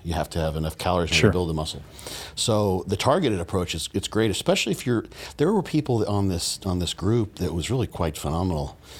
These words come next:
Speaker 1: Um,
Speaker 2: This is back in the late nineties.
Speaker 1: This is back in the late nineties, and I know it happens now too. There's,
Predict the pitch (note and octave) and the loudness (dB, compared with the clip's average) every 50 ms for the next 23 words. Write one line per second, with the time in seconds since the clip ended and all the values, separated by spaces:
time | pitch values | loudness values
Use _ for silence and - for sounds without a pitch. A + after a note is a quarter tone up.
0 | - - - - - E2+ E2+ E2+ A2 A2 A#2 G#2+ A#2+ G#2+ G2+ - - G2+ G2 G2 | -18 -18 -12 -6 -2 0 2 4 4 4 4 6 8 6 6 6 4 4 4 6
1 | G2 F#2+ G2 G2 G2 G#2+ A2 F2+ G2 F#2 F#2 - C#2+ D2+ D#2 C2+ D#2+ D#2+ E2 E2+ | 6 4 4 4 2 0 0 2 2 0 0 0 -2 -2 -2 0 0 0 0 0
2 | D#2+ F#2+ G2 G2+ A2 B2 A#2 G2 E2+ F2+ F2 - D#2+ D2 C#2+ - E2+ E2 E2 D#2+ | 0 0 2 2 2 2 2 0 0 -2 -4 -4 -4 -6 -4 -4 -2 -2 -2 -2
3 | D#2 - F#2+ F#2 E2+ E2 E2+ E2 - - - | -4 -2 -2 -2 0 0 0 0 0 -2 -4